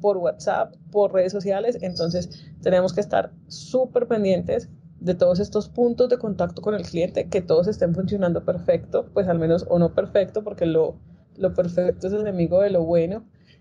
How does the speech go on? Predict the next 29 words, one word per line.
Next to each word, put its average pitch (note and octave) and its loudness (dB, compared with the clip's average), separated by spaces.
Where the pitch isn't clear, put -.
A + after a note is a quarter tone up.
eh, F#3 2
pero F#3+ 4
sí F3 -2
que G3+ -2
estén A3 -2
en A3+ -4
un, A3 -4
en G#3+ 0
un G#3+ 0
producto G#3 2
más G#3 2
que G#3 -2
viable, G#3+ 0
en G3 2
un F#3+ 2
punto G3+ -2
más A3 -2
que - -2
viable A3 4
para G3 0
que F3+ -4
pueda E3+ 0
tener, F3+ 0
el F3 0
cliente F3 2
pueda F#3+ 2
tener F3 2
la F3 4
satisfacción F#3 0